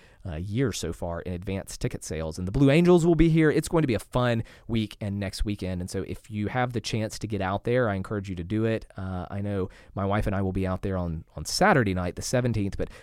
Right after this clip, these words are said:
I'm hoping to get the kids out as well because I know they would absolutely love this. And we have so many Sun and Fun fans and visitors who come to the area for that event. So we are all,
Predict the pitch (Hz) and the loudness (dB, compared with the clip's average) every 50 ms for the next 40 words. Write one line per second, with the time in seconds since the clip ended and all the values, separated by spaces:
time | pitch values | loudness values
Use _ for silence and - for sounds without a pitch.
0 | - - 110 95 143 135 - 107 104 95 - - - - - 127 113 113 104 95 | -10 -6 0 2 6 10 10 10 10 8 0 -4 -6 -2 -2 -2 0 0 -2 0
1 | 92 87 87 85 87 90 92 98 95 95 90 - - 95 95 95 98 98 92 98 | 0 -2 -2 -4 -4 -4 -2 0 0 2 0 0 0 0 -2 -2 -2 -2 0 -2
2 | 101 92 82 73 - _ _ - 107 107 101 - - 101 95 95 67 65 92 90 | -2 -4 -4 -6 -10 _ _ -8 -6 -4 -4 -4 -4 -4 -4 -4 -4 -6 -6 -4
3 | 95 95 87 92 92 90 87 - 87 82 78 - - 107 104 95 - - - 104 | -4 -4 -4 -4 -4 -4 -4 -6 -6 -8 -8 -8 -8 -8 -8 -8 -6 -6 -4 -4
4 | 101 98 92 - 107 98 98 92 - 92 90 95 - 175 180 185 180 170 139 120 | -4 -4 -4 -4 -4 -2 -4 -4 -4 -6 -6 -2 4 6 8 10 10 10 8 6
5 | 107 110 151 156 139 131 135 120 - 123 - 113 107 104 92 92 - 104 110 107 | 6 8 8 8 8 6 6 4 2 0 -2 0 0 0 -2 -2 -2 -2 0 0
6 | 107 101 - - 101 95 95 90 85 87 90 95 95 92 - - - - 101 85 | 0 0 0 -2 -4 -4 -2 -2 -4 -4 -4 -4 -4 -6 -6 -8 -6 -4 -4 -4
7 | 85 - - - - - - 110 110 104 92 69 92 98 98 95 92 | -6 -8 -14 -20 -18 -8 -4 -2 -2 0 0 0 0 0 0 0 -2